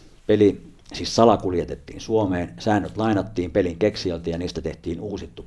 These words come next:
painos." Miten toi sääntö, sääntökehittäminen, että siinä oli varmaan sitten se teidän yliopisto,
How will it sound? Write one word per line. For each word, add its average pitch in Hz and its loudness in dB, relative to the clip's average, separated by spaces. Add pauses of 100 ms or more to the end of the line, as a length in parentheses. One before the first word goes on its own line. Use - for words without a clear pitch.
(100)
painos." - -6
Miten 120 4
toi 113 2
sääntö, 110 4 (100)
sääntökehittäminen, 85 0
että 82 -6 (300)
siinä 95 -2
oli 101 0
varmaan 98 2
sitten 95 0
se 90 -4
teidän 90 2 (120)
yliopisto, 92 -6